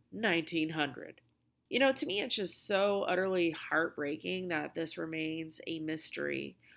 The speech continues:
one hundred and twenty-two years later. Will it ever be solved?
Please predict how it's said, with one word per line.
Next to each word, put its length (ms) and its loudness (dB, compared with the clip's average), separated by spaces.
one 240 2
hundred 380 -2
and 140 -6
twenty-two 760 -2
years 600 0
later. 540 0
Will 300 6
it 100 2
ever 260 2
be 160 0
solved? 800 -4